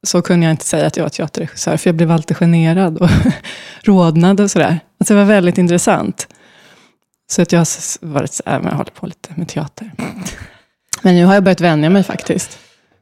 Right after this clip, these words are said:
Men det kan vara ganska obekvämt, för det väcker kanske något slags intresse. Och då kan man känna att man inte lever upp till det, eller att man inte alls känner för att, att ha,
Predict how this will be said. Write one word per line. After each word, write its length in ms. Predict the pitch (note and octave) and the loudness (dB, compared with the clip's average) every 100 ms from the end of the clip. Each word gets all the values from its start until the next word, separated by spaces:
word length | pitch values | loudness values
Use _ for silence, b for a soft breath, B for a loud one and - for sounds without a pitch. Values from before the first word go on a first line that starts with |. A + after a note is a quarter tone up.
| _ _ B B | _ _ B B
Men 120 | - F3 | 0 2
det 60 | |
kan 160 | F3+ A3 | 4 4
vara 80 | A3 | 4
ganska 280 | A#3+ A3+ - | 2 2 2
obekvämt, 600 | A#3+ F3+ F#3 A#3+ B3+ - | 2 2 2 2 2 0
för 100 | G#3 | 2
det 80 | F#3+ | 2
väcker 280 | G3+ - A3 | 2 0 0
kanske 300 | A3 G#3+ A3 | 2 2 2
något 140 | G#3+ | 2
slags 320 | G3+ F#3+ - | 0 -2 2
intresse. 640 | G3 - G3+ - - A#3 A3+ - _ _ _ | 0 2 0 -2 0 2 2 -2 _ _ _
Och 140 | - F#3 | -2 2
då 140 | F#3 | 2
kan 180 | - G3+ | 2 2
man 100 | G3+ | 2
känna 240 | G#3 F#3 | 2 2
att 60 | E3 | 2
man 120 | E3+ | 2
inte 200 | E3+ D#3+ | 2 2
lever 220 | E3+ D#3+ | 2 4
upp 200 | F3+ - | 2 2
till 100 | - | 0
det, 80 | E3+ | 2
eller 180 | D#3 D#3 | 2 2
att 80 | D#3 | 2
man 160 | D#3+ | 2
inte 180 | D#3+ D#3 | 2 2
alls 400 | F#3 F3+ E3 - | 2 2 0 -6
känner 280 | - E3 D#3+ | -2 0 0
för 200 | - F#3 | -2 -2
att, 200 | F3 - | -2 0
att 320 | F#3 E3 E3 | 0 2 0
ha, 100 | F#3+ | -2